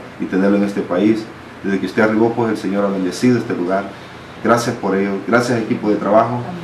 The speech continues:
Ustedes son de mucha bendición. Gracias. Yo anhelo siempre tener un equipo ministerial. Yo tengo un cuerpo ministerial, no tengo diáconos, no tengo ni ancianos,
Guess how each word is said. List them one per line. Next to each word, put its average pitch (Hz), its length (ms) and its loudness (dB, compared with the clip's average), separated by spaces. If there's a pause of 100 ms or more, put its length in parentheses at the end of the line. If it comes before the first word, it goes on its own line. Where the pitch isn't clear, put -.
(140)
Ustedes 107 260 2
son 110 160 2
de 98 80 2
mucha 117 260 4
bendición. 104 440 2 (560)
Gracias. 110 360 2
Yo 107 80 6
anhelo 117 260 4
siempre 120 320 2
tener 107 240 0
un 113 160 2
equipo 113 300 0
ministerial. 107 560 2
Yo 113 100 4
tengo 127 200 2
un 123 80 0
cuerpo 123 260 4
ministerial, 104 440 2
no 107 100 0
tengo 107 220 0
diáconos, 113 480 4 (560)
no 98 100 -4
tengo 110 240 2
ni 107 100 4
ancianos, 117 560 2